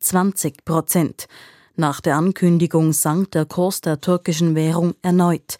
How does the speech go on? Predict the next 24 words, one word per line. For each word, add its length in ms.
Die 100
Lira 380
hat 380
in 180
den 160
letzten 480
vierundzwanzig 720
Stunden 500
gegenüber 440
dem 200
U-S-Dollar 800
zwanzig 560
Prozent 500
an 160
Wert 220
verloren. 600
Ein 160
Sprecher 540
des 160
Internationalen 760
Währungsfonds 720
hat 200
Berichte 480
dementiert, 680